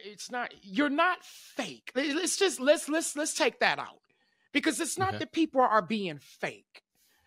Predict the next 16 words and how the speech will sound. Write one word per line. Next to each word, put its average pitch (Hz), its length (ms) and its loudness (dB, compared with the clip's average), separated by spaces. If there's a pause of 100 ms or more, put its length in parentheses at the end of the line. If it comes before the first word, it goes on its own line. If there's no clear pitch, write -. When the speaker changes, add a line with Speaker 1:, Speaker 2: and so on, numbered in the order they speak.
Speaker 1:
It's 330 280 0
just 311 360 -4
they're 302 280 -2
trying 311 500 -4
to, 254 400 -4 (1300)
you 339 100 -2
know, 277 180 -6 (880)
it's, - 260 -4
they 381 200 4
want, 359 420 -4
they're 339 160 0
trying 403 340 -2
to 359 60 -4
make 302 240 2
a 214 60 4
living, 214 640 4